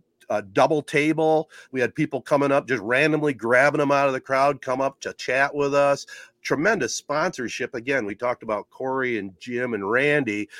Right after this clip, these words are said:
but again, even here, our podcast sponsors kicked in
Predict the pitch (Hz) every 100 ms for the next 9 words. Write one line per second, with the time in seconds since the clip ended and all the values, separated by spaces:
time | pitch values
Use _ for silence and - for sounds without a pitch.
0 | - - 123 113 147 139 - 175 160 127
1 | 156 135 131 147 - 160 180 135 107 -
2 | - 110 104 - 92 - - 127 - 120
3 | 113